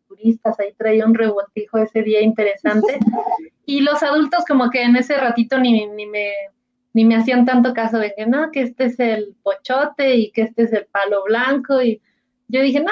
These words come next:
Speaker 1: pues bueno, igual no sobra que lo diga", ¿no? Pero,
Speaker 2: Ajá.
Speaker 1: pero ya hasta decía, "No, pues, pues",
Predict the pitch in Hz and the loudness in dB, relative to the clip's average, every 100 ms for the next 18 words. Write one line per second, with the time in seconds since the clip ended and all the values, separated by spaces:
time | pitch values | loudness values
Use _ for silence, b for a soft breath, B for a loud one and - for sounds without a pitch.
0 | 453 359 269 302 302 247 - _ _ _ | 0 0 0 2 2 0 -6 _ _ _
1 | 240 226 254 269 269 277 254 254 247 233 | 0 2 2 2 2 2 2 0 0 2
2 | 214 247 240 233 220 277 330 247 220 214 | 2 2 0 0 0 0 -2 -2 0 2
3 | 208 - 240 - 233 254 294 - 277 262 | 2 0 -6 -10 -8 -4 -4 -2 0 0
4 | 247 262 302 381 381 285 247 - _ _ | 0 2 2 0 0 0 -2 -6 _ _
5 | _ _ _ _ 240 240 | _ _ _ _ 0 0